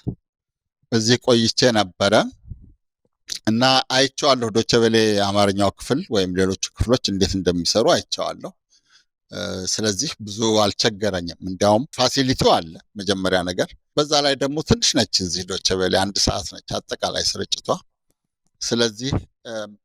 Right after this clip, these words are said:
ራስን ለማጥበብ ነው የከበደው እንጂ ስራ፣ የከበደ እንጂ ስራው ላይ የለም። ከዛ እዚህ ቆይቼ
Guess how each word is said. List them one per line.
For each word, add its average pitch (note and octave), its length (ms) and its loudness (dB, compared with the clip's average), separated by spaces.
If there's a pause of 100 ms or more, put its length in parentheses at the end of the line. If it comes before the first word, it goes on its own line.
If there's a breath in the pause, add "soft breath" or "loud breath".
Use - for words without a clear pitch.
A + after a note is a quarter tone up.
(300 soft breath)
ራስን B2+ 340 2
ለማጥበብ C3+ 720 4
ነው A2 180 2 (400)
የከበደው G2+ 580 2
እንጂ A2 200 -2 (100)
ስራ፣ B2 240 2
የከበደ A2 460 2
እንጂ A#2 200 -2
ስራው A2+ 280 2
ላይ G#2+ 180 2
የለም። E2+ 380 -8
ከዛ C3 200 -2 (260)
እዚህ C3+ 280 -2
ቆይቼ E3 420 2